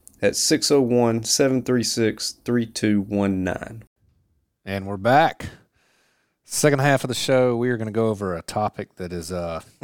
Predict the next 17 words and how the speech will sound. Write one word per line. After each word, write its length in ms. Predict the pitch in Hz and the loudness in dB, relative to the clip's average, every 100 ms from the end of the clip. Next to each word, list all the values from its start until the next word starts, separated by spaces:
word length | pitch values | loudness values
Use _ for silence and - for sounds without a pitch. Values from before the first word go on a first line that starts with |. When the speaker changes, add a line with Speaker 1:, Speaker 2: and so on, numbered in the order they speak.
| 123 | -12
Speaker 2:
<laughs> 300 | - 107 - | -12 -18 -14
can 180 | - | -10
cause 320 | - 117 110 - | -4 -2 -2 -2
some 220 | 98 90 _ _ _ _ _ _ | -6 -10 _ _ _ _ _ _
hurt, 220 | 151 147 | 0 0
ruffled 340 | 127 160 - 123 | 2 2 2 -2
feathers, 380 | 147 135 127 | 4 4 4
hurt 180 | - 123 | 0 -2
feelings, 360 | - 123 113 104 | 0 0 0 -4
maybe 180 | 113 104 | -4 -4
in 60 | |
the 80 | 92 | -6
hunting 240 | 120 123 | -6 -6
community, 400 | 101 101 98 98 | -10 -10 -8 -6
but 160 | 101 90 | -6 -6
we 120 | 104 | -6
were 200 | 95 82 | -6 -10